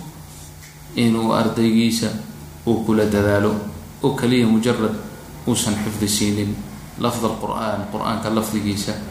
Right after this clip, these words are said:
ama lafd alcilmi faqat uusan xifdi siinin, ee uu kula dadaalo. Ah,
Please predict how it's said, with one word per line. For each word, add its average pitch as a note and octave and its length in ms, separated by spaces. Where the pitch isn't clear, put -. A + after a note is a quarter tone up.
ama G#2+ 220
lafd A2+ 240
alcilmi A2 380
faqat - 380
uusan G#2+ 280
xifdi G#2+ 240
siinin, A#2 400
ee G2+ 160
uu G#2 160
kula A2+ 160
dadaalo. F#2+ 400
Ah, - 320